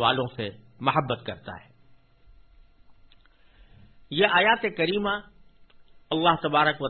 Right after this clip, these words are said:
تعالی نے صحابہ کرام کے یا دوسرے لوگوں کے سوال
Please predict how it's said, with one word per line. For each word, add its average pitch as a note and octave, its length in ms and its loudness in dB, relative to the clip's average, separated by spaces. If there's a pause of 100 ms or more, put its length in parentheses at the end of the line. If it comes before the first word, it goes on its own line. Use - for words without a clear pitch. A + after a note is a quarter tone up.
تعالی C#3 360 2
نے C3 140 -4 (1400)
صحابہ C#3+ 400 2 (140)
کرام C#3 380 2 (100)
کے C#3+ 140 0 (1000)
یا D#3+ 280 2 (520)
دوسرے D#3 300 2
لوگوں D3 420 0
کے B2+ 160 0 (1000)
سوال D3 320 4